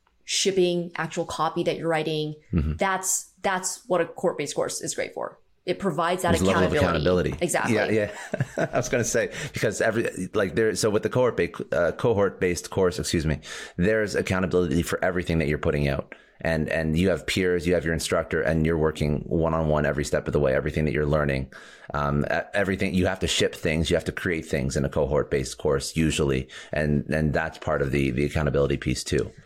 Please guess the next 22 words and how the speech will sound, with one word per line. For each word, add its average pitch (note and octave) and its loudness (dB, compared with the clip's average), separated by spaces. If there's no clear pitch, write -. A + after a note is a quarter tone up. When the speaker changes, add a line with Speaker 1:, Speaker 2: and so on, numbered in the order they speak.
Speaker 1:
Yeah, A#3+ 0
I A3+ 0
think E4 2
the D4 2
other C4 2
part F#3+ 0
of F#3+ -2
accountability F3+ 0
is E3 2
that E3+ -2
just B3 0
by A3+ 2
virtue F3+ 4
of E3 2
you F#3+ 2
having E3 -2
paid D3+ -2
a E3+ -2
premium E3 0
for F3 0
a E3 0
course, - 0